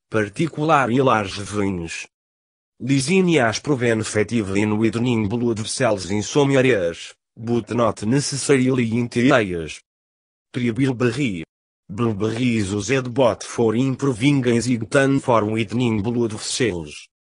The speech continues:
More tests are needed to investigate the efficacy of bilberry in treating fluateres.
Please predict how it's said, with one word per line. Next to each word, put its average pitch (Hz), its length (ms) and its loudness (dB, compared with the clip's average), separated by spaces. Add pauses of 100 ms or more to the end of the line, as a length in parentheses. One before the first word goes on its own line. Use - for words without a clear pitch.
(300)
More 131 360 4
tests 123 560 0
are 101 240 0
needed 104 500 0
to 135 100 -4
investigate 123 760 0
the 113 280 -2
efficacy 123 640 -4
of 110 280 -2
bilberry 113 640 0
in 131 140 2
treating 127 540 0
fluateres. 110 1040 -4